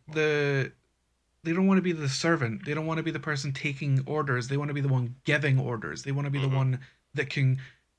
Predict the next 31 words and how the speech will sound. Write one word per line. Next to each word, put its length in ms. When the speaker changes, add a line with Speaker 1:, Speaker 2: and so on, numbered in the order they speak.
Speaker 1:
rip 320
someone 260
apart 380
by 140
a, 160
a 260
wave 200
of 120
their 140
hand. 380
They 100
wanna 280
be 400
the 260
leader. 520
Speaker 2:
Mm-hmm, 500
mm-hmm. 80
Speaker 1:
That's 300
what 100
motivates 400
the 60
two 180
of 100
them. 200
Speaker 2:
Yeah, 240
so, 280
I 60
mean, 180
they're 140
just, 500
they're 160